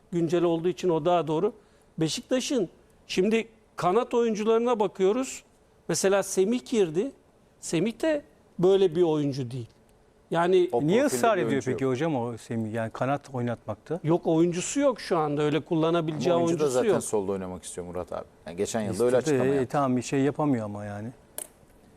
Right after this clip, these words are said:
Speaker 1: Yani
Speaker 2: Ama
Speaker 1: Beşiktaş,
Speaker 2: Immobile var zaten. Semih
Speaker 1: Beşiktaş,
Speaker 2: her türlü hani
Speaker 1: Ömer,
Speaker 2: öyle
Speaker 1: ya
Speaker 3: Ya bu
Speaker 2: fırsat
Speaker 3: arada
Speaker 2: bile
Speaker 1: bu
Speaker 3: Savic
Speaker 1: şimdi
Speaker 3: mükemmel oynadı.
Speaker 1: Kim?
Speaker 3: Savic.
Speaker 1: Ya yok, ben şimdi şöyle söyleyeceğim müdürüm.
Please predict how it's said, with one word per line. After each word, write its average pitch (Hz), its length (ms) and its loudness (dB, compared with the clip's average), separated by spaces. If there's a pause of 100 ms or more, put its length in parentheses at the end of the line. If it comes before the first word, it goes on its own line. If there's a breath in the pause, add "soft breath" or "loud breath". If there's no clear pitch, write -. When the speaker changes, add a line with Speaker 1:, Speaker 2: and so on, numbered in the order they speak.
(200)
Speaker 1:
Yani 175 300 2
Speaker 2:
Ama 165 120 -2
Speaker 1:
Beşiktaş, 175 260 2 (280)
Speaker 2:
Immobile 180 180 2
var 120 140 2
zaten. 110 280 -2
Semih 180 160 4
Speaker 1:
Beşiktaş, 247 440 2
Speaker 2:
her 135 80 2
türlü 135 440 0
hani 180 100 0
Speaker 1:
Ömer, 208 220 2
Speaker 2:
öyle - 120 0
Speaker 1:
ya 226 80 6
Speaker 3:
Ya 208 60 2
bu 196 60 -2
Speaker 2:
fırsat 226 180 4
Speaker 3:
arada 233 440 4
Speaker 2:
bile 185 80 -4
Speaker 1:
bu 208 40 2
Speaker 3:
Savic 226 260 2
Speaker 1:
şimdi 247 140 0
Speaker 3:
mükemmel 214 500 0
oynadı. 110 380 -2 (400)
Speaker 1:
Kim? 269 240 -4 (200)
Speaker 3:
Savic. 117 320 -4 (260)
Speaker 1:
Ya 180 260 2
yok, 214 260 2
ben 196 200 2
şimdi 226 300 -4
şöyle 233 300 0
söyleyeceğim 160 460 0
müdürüm. 175 340 -2